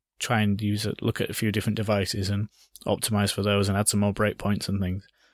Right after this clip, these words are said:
But in general, I think I did an okay job.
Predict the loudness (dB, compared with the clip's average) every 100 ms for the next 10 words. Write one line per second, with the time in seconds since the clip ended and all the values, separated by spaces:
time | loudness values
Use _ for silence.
0 | _ _ -4 0 2 4 4 4 2 0
1 | -4 -2 -4 -2 -2 -2 -6 -6 -2 2
2 | 2 0 0 -2 2 0 0